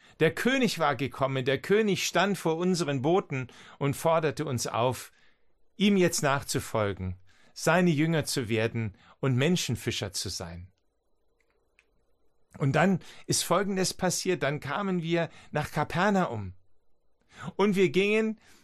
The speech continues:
am folgenden Schabbat in die Synagoge, so wie wir immer in die Synagoge gegangen sind, so wie wir das gewohnt waren. Und Jesus kam mit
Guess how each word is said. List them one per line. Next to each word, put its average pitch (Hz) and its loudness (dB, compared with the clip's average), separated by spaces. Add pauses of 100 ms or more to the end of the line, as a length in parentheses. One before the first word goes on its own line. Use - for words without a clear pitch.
(240)
am 165 0
folgenden 185 2
Schabbat 165 0 (320)
in 202 2
die 202 2
Synagoge, 170 4
so 170 2
wie 190 -2
wir 190 2
immer 240 4
in 202 4
die 185 6
Synagoge 156 2
gegangen 127 -4
sind, 110 -4 (180)
so 180 2
wie 202 0
wir 185 0
das 185 2
gewohnt 190 2
waren. 113 -10 (420)
Und 175 2
Jesus 247 2
kam 214 -2
mit - -4